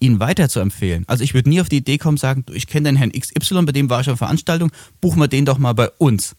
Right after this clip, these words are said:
Weil das ist ja bei solchen Abenden meistens so, wenn der Abend vorbei ist, fragt man so, "Bei wem kann ich denn noch sowas mal präsentieren?" Oder "Hat jemand Interesse, dass er auch mal eine kleine Party gibt? Ich komm auch zu ihm vorbei." Und so funktionieren so ein bisschen diese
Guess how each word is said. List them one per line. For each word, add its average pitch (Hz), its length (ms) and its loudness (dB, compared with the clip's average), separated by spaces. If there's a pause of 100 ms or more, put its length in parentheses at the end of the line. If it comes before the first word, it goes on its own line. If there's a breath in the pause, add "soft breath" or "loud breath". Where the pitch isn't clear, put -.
(520)
Weil 123 120 0
das 185 80 2
ist 202 60 2
ja 175 60 2
bei 143 120 0
solchen 139 320 0
Abenden 143 320 0
meistens 135 340 0
so, 101 100 -2
wenn 104 120 0
der 98 100 -2
Abend 85 160 -4
vorbei 113 300 -2
ist, 190 100 -2
fragt 117 260 -2
man 131 100 0
so, 131 80 0
"Bei 117 140 -2
wem 117 140 -2
kann 117 140 -2
ich 104 80 -2
denn 92 100 -2
noch 120 160 0
sowas 143 260 0
mal 127 120 2
präsentieren?" 120 560 0
Oder 95 160 0 (260 loud breath)
"Hat 107 180 -2
jemand 107 200 0
Interesse, 110 440 0
dass 92 180 0
er - 120 -6
auch 123 80 -2
mal 156 80 4
eine 135 100 2
kleine 123 220 -2
Party 117 360 -2
gibt? 127 200 -4
Ich 110 80 -8
komm 110 160 0
auch 92 80 -4
zu 92 100 -8
ihm 151 220 0
vorbei." 139 460 0
Und 226 120 -2
so - 260 -8
funktionieren 151 360 2
so 139 60 0
ein 139 60 -2
bisschen 151 260 0
diese 135 220 0